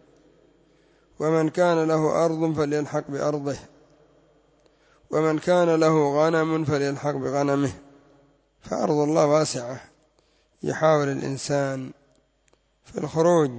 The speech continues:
من بلاد الظلم والطغيان حتى يقضي الله عز وجل أمرا كان مفعولا. يقول: "هل يجوز للشخص أن يشاهد المسلسلات والأفلام؟" لا يجوز.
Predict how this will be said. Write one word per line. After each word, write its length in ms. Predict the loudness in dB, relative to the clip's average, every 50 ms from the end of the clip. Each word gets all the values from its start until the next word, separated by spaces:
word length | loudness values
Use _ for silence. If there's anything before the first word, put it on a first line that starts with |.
| -10 -12 -14 -10 -8
من 220 | -6 -4 -4 -4
بلاد 720 | -4 -4 -4 -4 -4 -4 -4 -4 -6 -6 -6 -6 -8 -10 -14 _ _ _ _ _ _ _ _ -6
الظلم 460 | -4 -4 -2 2 4 4 4 4 4
والطغيان 840 | 2 2 0 -2 -4 -4 -2 0 2 2 2 4 2 2 0 -2 -4 -8 -12 -18 -20 -20 _ _ _ _ _ _ _ _ _ _ _ _ _
حتى 560 | -8 -8 -8 -8 -8 _ -2 0 0 2 0
يقضي 340 | -2 -2 -2 -2 0 0 0
الله 440 | -2 0 2 2 2 2 2 0 0
عز 280 | 0 -2 -2 -2 -2
وجل 440 | -2 -2 -2 0 -2 -2 0 0 -2
أمرا 560 | 0 0 0 0 0 -2 -2 -2 -4 -6 -8 -10 -14 _
كان 360 | -4 -2 0 0 0 0 0 -2
مفعولا. 540 | -2 -2 -2 -2 -2 -2 -4 -4 -6 -8 -10 -14 _ _ _ _ _ _ _ _ _ _ _ _ _ _ _ _ _ _ _ _ _ _ -20 -20 _ _ _ _ _ -8
يقول: 300 | -4 -2 0 0 2 2
"هل 160 | 4 4 4
يجوز 300 | 4 4 2 0 0 0
للشخص 500 | -2 -4 -6 -4 -4 -4 -4 -4 -8 -6
أن 160 | -6 -4 -4
يشاهد 480 | -4 -4 -4 -4 -2 -2 -2 -4 -4 -6
المسلسلات 840 | -6 -6 -6 -8 -8 -8 -10 -10 -10 -8 -6 -4 -4 -4 -6 -6
والأفلام؟" 520 | -8 -8 -8 -8 -8 -8 -8 -6 -6 -6 -6
لا 160 | -6 -6 -8
يجوز. 420 | -8 -8 -8 -10 -10 -12 -14 -18